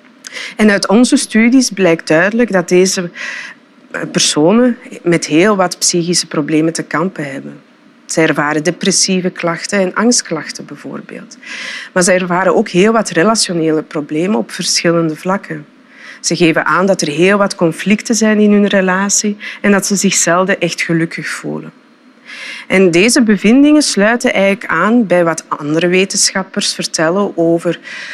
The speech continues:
hoe het bijvoorbeeld is om met een psychopathische collega samen te werken.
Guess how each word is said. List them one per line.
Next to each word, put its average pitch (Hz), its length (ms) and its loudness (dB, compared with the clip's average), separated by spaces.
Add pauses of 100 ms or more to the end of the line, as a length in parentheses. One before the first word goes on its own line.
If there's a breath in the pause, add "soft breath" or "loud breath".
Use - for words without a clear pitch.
(160 loud breath)
hoe 196 160 6
het 185 140 2
bijvoorbeeld 165 600 0
is 196 220 2
om 180 120 -2
met 160 160 2
een 156 80 -6
psychopathische 151 680 -4
collega 165 500 -2
samen 165 420 -2
te - 140 -10
werken. - 360 -14